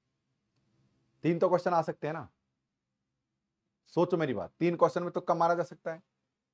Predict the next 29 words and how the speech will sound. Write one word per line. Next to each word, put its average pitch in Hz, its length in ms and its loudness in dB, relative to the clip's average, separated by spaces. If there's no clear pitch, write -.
सब 220 260 6
लोग 226 180 6
कह 180 60 8
रहे 202 100 6
हैं 208 60 0
सात 190 320 6
क्वेश्चन, 185 260 -2
नहीं, 185 120 -4
नहीं, 180 100 -4
तीन 202 340 0
मान 143 160 0
लेते। 107 140 -8
सब 175 180 2
लोग 185 160 0
कह 180 60 2
रहे 185 60 6
हैं 180 80 -4
पांच 185 280 2
से 190 100 -4
सात 175 260 2
क्वेश्चन 175 280 -4
तुक्का 160 240 -6
मर 135 140 -4
जाए, 113 140 -4
नहीं, 113 140 -8
तीन 156 300 -2
मान 110 220 -6
लेता 85 200 -20
हूं। 85 80 -20